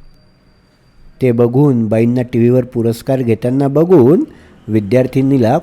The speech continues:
खूप आनंद झाला. इतका आनंद झाला की लगेच तिने तिच्या आई, बाबा आणि आजोबांनासुद्धा बोलवलं,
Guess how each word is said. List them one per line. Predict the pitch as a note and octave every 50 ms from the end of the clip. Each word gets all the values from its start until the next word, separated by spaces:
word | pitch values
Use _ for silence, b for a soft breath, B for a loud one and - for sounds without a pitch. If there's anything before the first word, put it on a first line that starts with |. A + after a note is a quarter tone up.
| - -
खूप | - F3 F3+ G3+ G#3 G#3 G#3 G3+ -
आनंद | A#2+ G#2+ G#2 G#2+ G#2+ G#2 G2 G2+
झाला. | F2 E2 F2+ E2+ D#2+ D#2 - - - _ - _ _ _ _ _ _ _ _ _ _ _ _ _ _ _ _ _ b b b b b b b b b -
इतका | - - - - - - C3+
आनंद | C3+ C#3+ C3+ B2+ C3 C#3 C#3 D3
झाला | C3 B2+ B2 B2 C3+ C#3+ D#3
की | D3+ D3 E3 C#3 B2
लगेच | A#2+ A#2 B2+ D#3+ D#3+ D3 -
तिने | - D3 C#3 C#3 C3+ A#2 B2+ E3 G3 C4 B B B B B B B B B _ -
तिच्या | A#2+ A#2 - C#3 C#3
आई, | B2+ B2 A#2 A2 A#2+ B2 B2 B2 A#2+ A#2 A#2 A2 G#2+
बाबा | G#2 G#2+ A2 A#2 A#2+ A2+ B2+ C3+ C#3 C3 A#2+ A2+
आणि | A2 A2 A2+ A#2 C3 D#3+ F#3+
आजोबांनासुद्धा | F3 C3+ G#2 G2+ G2 A2+ A#2 A2+ A#2 A#2 A2+ A#2+ A#2+ A2 - A#2+ F#2 F#2 A2+ A#2
बोलवलं, | A#2 G#2 G2 F#2 F#2+ F#2+ F2+ F2 F#2